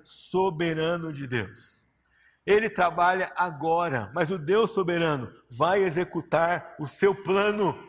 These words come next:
futuro, o seu plano escatológico.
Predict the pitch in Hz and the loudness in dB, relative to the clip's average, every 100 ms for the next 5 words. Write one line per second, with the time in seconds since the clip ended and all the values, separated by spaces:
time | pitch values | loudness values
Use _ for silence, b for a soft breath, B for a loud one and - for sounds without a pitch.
0 | - - 196 - 208 214 208 165 120 - | -20 -12 -10 -8 -4 0 2 0 -2 -12
1 | - 165 151 196 190 180 190 190 185 - | -14 -12 -2 0 0 -2 -2 0 -6 -4
2 | 180 165 160 143 117 98 98 - | -2 -2 -2 -2 0 -2 -8 -18